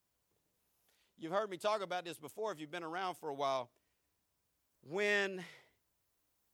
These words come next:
in first century writing, someone calls a name twice, that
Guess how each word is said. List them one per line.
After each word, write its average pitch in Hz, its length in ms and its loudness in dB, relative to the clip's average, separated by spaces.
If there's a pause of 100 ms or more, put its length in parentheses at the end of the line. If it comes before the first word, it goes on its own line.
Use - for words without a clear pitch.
(520)
in 202 120 2
first 277 360 0
century 214 420 -2
writing, 170 680 2
someone 220 640 0 (180)
calls 202 340 4
a 175 60 2
name 175 320 2
twice, 139 640 2
that 170 140 -2